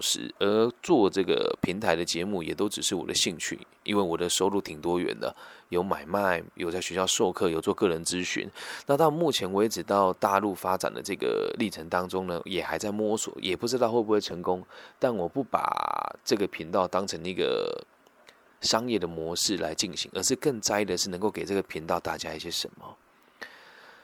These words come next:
他说：“老师，你应该换个方式讲，因为我的粉丝在美国。”他说：“你可以这么说的，我很了解自己的需求，且生活上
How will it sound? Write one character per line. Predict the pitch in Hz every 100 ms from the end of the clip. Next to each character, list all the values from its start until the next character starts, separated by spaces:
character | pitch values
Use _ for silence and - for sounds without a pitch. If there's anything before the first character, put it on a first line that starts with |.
| - _ _ _ _ _ -
他 | 113
说 | 120 117 113 - _ -
：“老 | -
师， | 139
你 | 110
应 | 113
该 | 120
换 | 117 151
个 | 98
方 | 90 95
式 | 98 95
讲， | - 71 - -
因 | 120
为 | 117
我 | 104
的 | 90
粉 | 104 - 73
丝 | 101
在 | 95 92
美 | 55
国。” | 62 - - - _ -
他 | -
说 | 101 113
：“你 | 98
可 | 85
以 | 110
这 | 95 104
么 | 85
说 | - 87 87
的， | 80 - _ _ _ _ _ _ _ _ _ _ _
我 | - 85 85 104 - _
很 | - - 80
了 | 80 95
解 | 117 98
自 | 92 127
己 | 101
的 | 85
需 | - - 151
求， | 147 - - - _ _ _ _ _ _ _ _
且 | - - 82
生 | - 104
活 | 92 85
上 | - 92 80